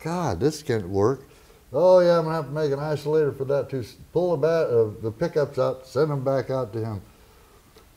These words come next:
And <clears throat> I did that as well. And finally, a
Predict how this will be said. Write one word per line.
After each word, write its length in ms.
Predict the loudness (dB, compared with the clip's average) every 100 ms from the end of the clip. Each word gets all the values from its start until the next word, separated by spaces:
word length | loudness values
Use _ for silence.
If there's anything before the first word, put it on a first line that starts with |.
| _ -8
And 260 | -6 -6 -4
<clears throat> 40 |
I 400 | 0 0 0 -2
did 280 | 0 0 2
that 240 | 2 2 0
as 160 | -2
well. 460 | 2 4 4 2 -4 -20 -20 -20 -20 -20 -20 -20 -20 -20 _ -20 -20 -20 -20 _ _ _ _ _ _ _ _ -20 _ _ -10
And 380 | -6 -4 -6 -10 -18 -20 _ _ -20 -20 _ -20 -20 _ -6
finally, 520 | -2 0 2 2 4
a 300 | 2 0 -4